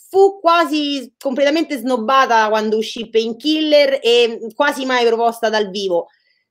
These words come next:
Però è una canzone potente, fa an-, fa anche un po' ridere, <laughs> sinceramente, però è, è, racchiude in sé tutta la potenza dei Judas Priest.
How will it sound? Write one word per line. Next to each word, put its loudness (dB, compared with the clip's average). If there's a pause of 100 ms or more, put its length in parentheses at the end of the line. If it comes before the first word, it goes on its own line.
(140)
Però 4
è 4
una 0
canzone -4 (640)
potente, -2
fa -20 (600)
an-, -4 (100)
fa -2
anche 0
un -2
po' 2
ridere, 0
<laughs> -2
sinceramente, 0 (400)
però 2
è, 2
è, -2 (240)
racchiude -2
in -2
sé -4
tutta 2
la 4
potenza -2
dei -2
Judas -4
Priest. -10